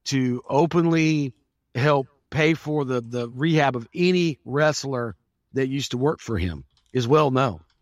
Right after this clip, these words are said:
Scott could have availed himself to that, and I know Vince would have got him the absolute best rehab in the, in the world,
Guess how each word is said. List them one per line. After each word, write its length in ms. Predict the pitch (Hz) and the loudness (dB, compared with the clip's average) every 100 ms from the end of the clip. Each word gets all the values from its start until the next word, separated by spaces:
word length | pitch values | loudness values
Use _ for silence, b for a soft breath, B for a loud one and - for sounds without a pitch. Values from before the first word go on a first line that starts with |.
| - | -12
Scott 420 | - 180 185 - | -2 2 2 0
could 160 | 190 | 0
have 100 | 190 | 0
availed 320 | 151 120 139 113 | 0 -2 -2 -2
himself 360 | 113 - 113 | -6 -6 -8
to 80 | 104 | -6
that, 200 | 117 117 | -8 -6
and 140 | 127 127 | -4 0
I 160 | 139 | 0
know 640 | 135 139 160 170 160 143 110 _ _ _ | 0 0 4 4 4 2 -2 _ _ _
Vince 340 | 117 151 143 | -2 -2 -2
would 200 | 117 139 131 | -2 0 2
have 180 | 127 | 0
got 320 | 107 131 131 110 | 2 2 2 0
him 340 | 127 123 113 - _ _ | -2 -2 -4 -8 _ _
the 140 | 120 | 0
absolute 520 | 139 143 101 131 127 110 | 2 2 -2 -8 -8 -4
best 400 | 131 127 - - _ _ | -2 -2 -6 -16 _ _
rehab 400 | 143 143 131 120 | -4 0 2 0
in 80 | 110 | -2
the, 80 | 101 | -6
in 160 | 117 110 | -6 -6
the 60 | |
world, 380 | 101 123 104 85 | -2 -2 -2 -8